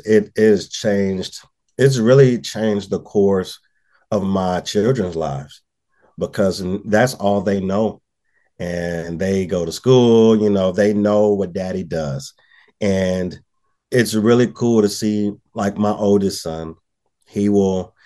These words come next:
<laughs> he, when he goes to take a shower, he'll ask me, "Hey, Dad, can I use your phone so I can listen to music?"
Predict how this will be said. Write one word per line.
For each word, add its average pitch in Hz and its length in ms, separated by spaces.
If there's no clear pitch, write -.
<laughs> - 580
he, 135 400
when 127 180
he 135 100
goes 127 240
to - 60
take 120 200
a 117 60
shower, 92 480
he'll 107 280
ask 98 440
me, 87 120
"Hey, 104 160
Dad, 95 300
can 98 100
I 95 60
use 98 180
your 87 120
phone 98 400
so 95 100
I 90 100
can 90 140
listen 87 240
to 90 100
music?" 101 380